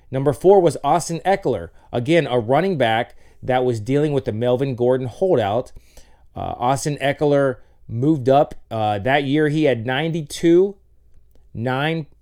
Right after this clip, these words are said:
ninety-three, and eight touchdowns. And that was through the air. That was through the air. He had ninety-two receptions for nine hundred ninety-three yards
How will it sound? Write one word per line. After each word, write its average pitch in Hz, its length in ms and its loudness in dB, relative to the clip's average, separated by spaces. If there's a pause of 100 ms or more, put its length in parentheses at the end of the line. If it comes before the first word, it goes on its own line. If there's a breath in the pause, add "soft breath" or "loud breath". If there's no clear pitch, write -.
(100)
ninety-three, 147 920 -2 (280)
and 131 140 -6
eight 143 220 -4
touchdowns. 101 760 -4 (480)
And 123 100 -4
that 147 100 0
was 165 160 0
through 165 100 -2
the 143 160 0
air. 110 320 -2 (340)
That 143 200 2
was 165 200 0
through 165 300 2
the 147 160 0
air. 139 220 4
He 123 100 2
had 117 180 0
ninety-two 143 640 -4
receptions 135 500 -4
for 113 120 -6
nine 120 200 -6
hundred 127 160 -6
ninety-three 120 360 -6
yards 110 360 -2